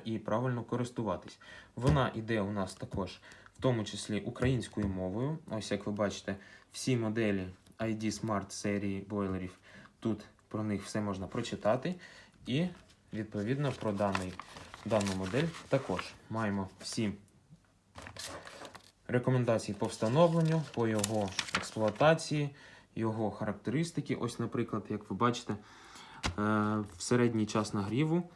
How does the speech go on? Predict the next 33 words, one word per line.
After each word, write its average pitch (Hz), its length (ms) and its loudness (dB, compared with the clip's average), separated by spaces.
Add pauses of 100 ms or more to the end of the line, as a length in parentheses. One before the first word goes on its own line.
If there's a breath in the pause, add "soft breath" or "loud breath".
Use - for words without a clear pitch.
(160 loud breath)
на 113 160 2
сорок 101 320 0
п'ять 92 160 0
градусів 131 440 0
при 143 120 4
потужності 131 580 -2
два 104 360 2
кіловати. 101 640 -2 (460 loud breath)
І 123 140 6 (120)
дана 104 380 4
модель 92 440 2 (340 loud breath)
на 127 120 0
тридцять 139 380 0
літрів 131 400 0 (380 loud breath)
у 104 100 0
нас 104 380 2
буде 101 260 0
нагріватися 110 760 -2
сорок 131 400 -2
сім 107 400 -4
хвилин, 90 460 -6 (420 loud breath)
доволі 117 340 -2
таки 120 420 -6
швидко. - 500 -10
Ну 160 280 2
і, 123 40 0
відповідно, 110 440 -4
це 104 160 -6
можна 95 280 -2
регулювати 98 540 0
також 127 400 -4 (500 loud breath)
завдяки 104 640 0 (200)
нашим 123 440 0